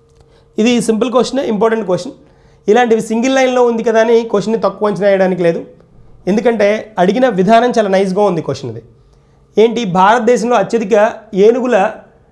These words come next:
ఏనుగుల జనాభా ఉన్న రాష్ట్రం ఏది, క్రింది రాష్ట్రాల్లో ఏది అని అంటున్నాడు. ఏనుగు జనాభా ఎక్కువగా ఉన్న రాష్ట్రం ఏది అని అడుగుతున్నాడు. Very good question.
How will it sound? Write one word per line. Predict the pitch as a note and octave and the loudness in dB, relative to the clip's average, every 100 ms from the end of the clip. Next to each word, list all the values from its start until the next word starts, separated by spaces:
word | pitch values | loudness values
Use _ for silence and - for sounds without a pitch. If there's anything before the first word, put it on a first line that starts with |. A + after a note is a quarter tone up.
| _ _ _ F3+ | _ _ _ 2
ఏనుగుల | G3 A#3 A#3+ B3 | 4 4 2 0
జనాభా | G3+ G#3 G#3+ G3+ G#3 C#3+ - - _ _ G#3 | 2 0 2 2 2 -2 -8 -20 _ _ -2
ఉన్న | G#3 G#3 F#3 G#3+ - - - | 0 2 0 -4 -10 -20 -6
రాష్ట్రం | D#3+ F#3 G#3 A3 G3 | 0 2 2 -2 -2
ఏది, | D#3+ E3 | -2 -4
క్రింది | - G#3+ G#3+ | -4 0 2
రాష్ట్రాల్లో | G#3+ G#3 G#3 G3 B3+ | 2 0 -2 0 2
ఏది | G3+ G3+ | 2 2
అని | E3+ | -2
అంటున్నాడు. | C3+ C3+ A2+ - _ _ _ _ _ _ _ - | -4 -8 -10 -14 _ _ _ _ _ _ _ 0
ఏనుగు | E3+ G#3+ B3+ B3+ | 4 4 2 0
జనాభా | A#3+ A#3+ A#3 B3 | 0 0 0 0
ఎక్కువగా | G3 F#3+ A#3 A#3 | 0 0 0 2
ఉన్న | A3+ | 2
రాష్ట్రం | G3+ F#3+ F#3+ G#3+ F#3+ | 2 0 -2 -4 -2
ఏది | F3 | 0
అని | G#3 | 0
అడుగుతున్నాడు. | D#3 D3 C3+ G2 - _ _ _ D#3 | -2 -4 -10 -12 -18 _ _ _ -8
Very | G3 | -6
good | G#3 F3+ | -6 -6
question. | C3+ - | -8 -8